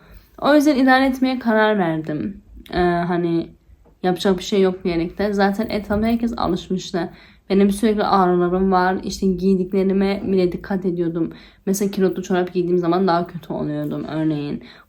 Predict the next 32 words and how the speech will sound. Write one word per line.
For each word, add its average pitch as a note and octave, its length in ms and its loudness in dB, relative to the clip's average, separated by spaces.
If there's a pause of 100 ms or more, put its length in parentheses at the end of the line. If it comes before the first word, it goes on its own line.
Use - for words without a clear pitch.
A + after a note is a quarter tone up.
Kot F#3+ 280 2
giydiğim F#3 320 4
zaman F#3 340 4
daha E3 200 4
kötü - 280 -8
oluyordum. D3+ 680 -6 (480)
Ee, E3 220 0
o A3 240 4
yüzden A3 260 4
onlar G#3+ 360 6
bile G#3+ 100 2
artık G3 200 2
hepsini G#3+ 360 0
bıraktım. G3+ 340 -2
Sadece G#3 420 -4
tight F#3 380 -2
giyiyorum. E3 460 -2 (420)
O F#3+ 60 2
yüzden F#3+ 220 4
mesela F#3+ 240 0
benim F3+ 120 4
hiç F#3 100 -4
başka F#3 200 -2
bir F#3 40 -2
şey F#3 140 -2
giydiğimi E3+ 320 2
görmezsiniz. F#3 840 0 (460)
Ee, - 60 -2
araba G3+ 420 4
kullanmak G3+ 540 2
bile G3+ 120 2
hani F#3 480 0